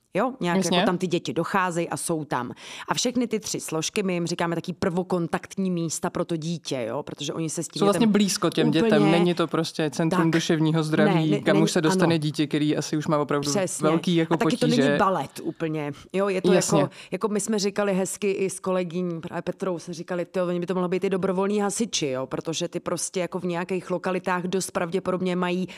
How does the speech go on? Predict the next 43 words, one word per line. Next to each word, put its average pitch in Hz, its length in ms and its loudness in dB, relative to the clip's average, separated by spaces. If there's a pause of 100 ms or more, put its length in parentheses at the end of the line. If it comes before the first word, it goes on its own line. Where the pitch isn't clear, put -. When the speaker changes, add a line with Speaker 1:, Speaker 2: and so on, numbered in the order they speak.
(100)
Speaker 1:
velmi 202 500 0
velký 170 440 -2
přísun - 560 -2 (120)
těch 196 160 -2
dětí 196 360 2
a 208 80 0
mladých 156 520 -2 (280)
a 175 60 2
jsou 185 220 0
s - 100 -4
nima 196 160 0
v - 80 -8
pravidelném 202 540 0
Speaker 2:
Mhm. 208 100 2
Speaker 1:
kontaktu, 202 480 4
takže 165 260 -2
je 180 80 0
dost 180 200 -2
znají, 202 540 0
jo, 151 80 0
a 165 60 0
to 190 120 -4
mají 202 200 2
být 180 180 -2
vlastně 165 320 -4
tyhle 170 260 -4
složky, 151 440 -2
tyhle 180 160 4
Speaker 2:
Mhm. 180 60 0
Speaker 1:
prvokontaktní 190 840 -4
složky.“ 165 600 -6 (460)
A, 165 260 0 (120)
a 180 80 -2
spolu 240 360 -2
s - 140 -6
nima, 143 360 -2 (440)
a 147 400 0 (140)
vlastně 202 420 -2
se 214 180 -4
snažíme 208 680 -2
vytvořit 190 580 -4
takovej 196 420 -2
systém 190 1000 -4